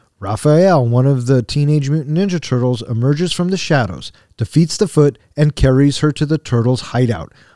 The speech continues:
unaware that one of the Foot is following him. Splinter, their rat master, explains to April that he and the Turtles were once ordinary animals, but were mutated into intelligent creatures by toxic waste,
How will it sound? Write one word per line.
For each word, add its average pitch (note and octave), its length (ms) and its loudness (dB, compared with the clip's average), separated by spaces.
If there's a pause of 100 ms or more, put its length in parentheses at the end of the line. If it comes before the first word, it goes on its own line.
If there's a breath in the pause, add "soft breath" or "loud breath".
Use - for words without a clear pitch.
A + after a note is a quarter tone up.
(120)
unaware E3 560 4
that A#2+ 240 -2
one A#2+ 220 0
of C3+ 100 2
the D3 120 0
Foot - 380 0
is B2 140 -2
following A#2+ 500 -2
him. - 300 -16 (480)
Splinter, C#3 680 0 (120)
their C3 420 2
rat B2 340 0
master, B2 540 -2 (300 soft breath)
explains G#3 580 0
to - 180 0
April C3+ 300 2
that B2+ 240 -2
he G3+ 380 -2
and F3 160 -2
the F#3+ 80 0
Turtles D#3+ 440 -2
were C3 140 0
once D3 380 -2
ordinary C#3 520 2
animals, D#3 580 -4 (260 soft breath)
but C3 200 0
were B2+ 140 2
mutated B2+ 760 2
into A#2+ 300 -4
intelligent F3 640 -2
creatures C3+ 400 -4
by C3 160 -2
toxic - 500 -10
waste, D#3 420 0